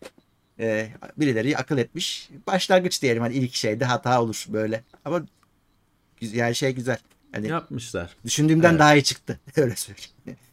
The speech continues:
Speaker 2: Evet. İyi yapmışlar.
Speaker 1: Ee, Yunus Emre Özlü kırk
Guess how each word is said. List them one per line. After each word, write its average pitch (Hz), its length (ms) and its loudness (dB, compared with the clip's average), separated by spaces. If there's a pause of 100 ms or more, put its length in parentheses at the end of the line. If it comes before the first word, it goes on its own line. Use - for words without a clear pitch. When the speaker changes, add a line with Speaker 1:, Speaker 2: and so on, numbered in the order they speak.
(280)
Speaker 2:
Evet. 101 280 -8 (1600)
İyi 110 120 -2
yapmışlar. - 600 -12 (200)
Speaker 1:
Ee, 113 600 0 (1700)
Yunus 113 280 -4
Emre 113 220 -2
Özlü 101 400 -4 (120)
kırk 98 180 -10